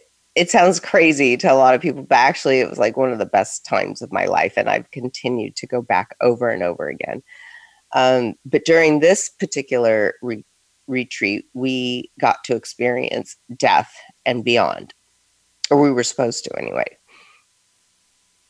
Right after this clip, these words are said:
And anyway, uh, D S Moss is the host of a, one of my favorite podcasts, um, which of course is about death, The Adventures of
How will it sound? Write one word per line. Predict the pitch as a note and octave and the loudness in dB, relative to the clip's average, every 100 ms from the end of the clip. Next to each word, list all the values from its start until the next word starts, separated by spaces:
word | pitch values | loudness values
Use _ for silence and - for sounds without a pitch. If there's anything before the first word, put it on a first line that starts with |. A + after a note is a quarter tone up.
| _ - | _ -2
And | D#3+ D#3 D3 C#3+ | 2 4 4 2
anyway, | D#3+ D#3+ C3+ B2+ - | 2 4 4 2 2
uh, | C3+ C3 B2 A#2+ - _ _ C3+ | 2 4 4 2 -6 _ _ -6
D | C#3+ C3+ | 0 2
S | C3 - | 0 -2
Moss | C3 A#2+ B2+ - - _ C#3 | -2 0 -2 -6 -20 _ 0
is | C3 C3 - | 0 0 -2
the | B2 | -4
host | D3+ B2+ C3 - - - | 0 0 0 -6 -16 -4
of | C3 A#2+ A#2+ - | -2 -2 -4 -4
a, | A#2 _ | -4 _
one | C3+ D3+ | -8 -6
of | C#3 | -2
my | A#2+ | -2
favorite | A#2+ - B2+ C3 B2+ - | -4 -4 -2 0 -2 -6
podcasts, | - - - C#3+ - - - - - - _ _ _ - | -4 -4 -4 -8 -8 -10 -20 -20 -20 -20 _ _ _ -8
um, | B2+ B2 A#2 A#2 | -2 0 -2 -2
which | A#2+ - | -8 -4
of | C4+ - | -6 -6
course | - C#3 G2+ A#2 F3+ - | -10 0 2 2 0 -6
is | D#3 | -10
about | D#3 - D2 F3 | -4 -2 -2 -2
death, | B2 G2+ F3 - - - | 0 2 0 -6 -20 -10
The | D#3 | -6
Adventures | C#3 B2+ - - C#3 | -4 -4 -6 -6 -2
of | C3 C3 | -2 -4